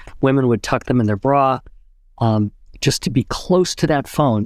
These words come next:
And we realized that the phone had taken on this significance. It was no, no longer just a phone, a little computer that you carried around.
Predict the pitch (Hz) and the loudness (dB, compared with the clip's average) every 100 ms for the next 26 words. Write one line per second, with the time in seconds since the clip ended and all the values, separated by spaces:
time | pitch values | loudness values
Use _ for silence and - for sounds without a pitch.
0 | - 127 139 - 151 165 247 269 156 - | -2 -2 -2 0 2 4 2 2 0 -2
1 | - - - 165 170 143 - - 131 117 | -6 -8 -4 -2 0 0 -2 -2 0 2
2 | 110 113 104 - - - - 104 107 101 | 2 2 0 -4 -10 -10 -2 2 2 0
3 | 101 - - - - _ _ _ - 123 | -4 -6 -10 -16 -18 _ _ _ -2 0
4 | - 127 151 165 - - - - 165 175 | 2 2 4 2 -2 -16 -16 -2 2 2
5 | 214 196 170 165 151 117 - 135 120 - | 2 2 2 2 0 -2 0 0 0 -6
6 | - - - - 107 - 127 120 120 120 | -14 -20 -12 -4 -4 0 2 4 4 2
7 | 120 120 123 107 110 - 139 117 110 113 | 2 2 2 2 0 2 2 2 2 0
8 | - 123 113 107 110 110 | 0 0 2 2 2 2